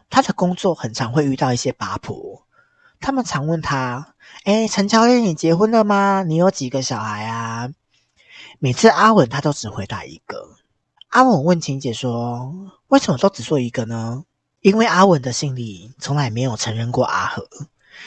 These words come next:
但是在阿豪离开后，那些八婆还是会问。阿文却始终还是回答只有一个，因为他现在真的只有一个了。这时候晴姐她不知道该怎么办，所以她只能大吼大叫的一直拍着阿文。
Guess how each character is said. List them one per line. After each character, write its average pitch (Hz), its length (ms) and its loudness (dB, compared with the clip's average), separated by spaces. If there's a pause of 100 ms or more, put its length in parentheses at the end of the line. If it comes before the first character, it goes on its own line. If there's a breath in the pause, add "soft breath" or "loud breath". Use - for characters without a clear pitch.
(180 loud breath)
但 254 140 4
是 277 140 0
在 240 120 6
阿 214 220 4
豪 123 220 0
离 104 120 -8
开 123 200 -4
后， 110 360 -4 (120)
那 190 80 2
些 185 140 2
八 156 180 0
婆 - 160 2
还 107 140 -2
是 120 160 -4
会 117 160 -2
问。 104 320 -6 (720 soft breath)
阿 156 180 4
文 113 380 0
却 - 180 0
始 120 180 -4
终 135 300 -4
还 - 160 -6
是 139 140 -2
回 98 160 -6
答 110 140 -4
只 - 180 -6
有 104 100 -4
一 95 120 -14
个， - 360 -12 (400 soft breath)
因 202 160 2
为 254 100 8
他 233 140 4
现 226 180 -4
在 202 200 2
真 190 240 0
的 165 100 -2
只 - 160 -10
有 113 140 -8
一 98 100 -14
个 - 160 -14
了。 - 340 -2 (300)
这 - 100 6
时 202 140 6
候 196 100 8
晴 139 240 -2
姐 139 120 -4
她 135 120 -2
不 - 80 -10
知 139 80 -4
道 143 80 -4
该 127 100 -8
怎 110 140 -14
么 - 180 -18
办， - 140 -12 (140)
所 - 120 2
以 - 20 8
她 185 60 6
只 135 120 -2
能 104 180 -6
大 143 140 -2
吼 127 220 -6
大 123 180 -6
叫 113 120 -8
的 120 140 -6
一 131 60 -8
直 - 200 -18
拍 - 140 -8
着 - 160 -10
阿 - 220 -8
文。 202 180 -14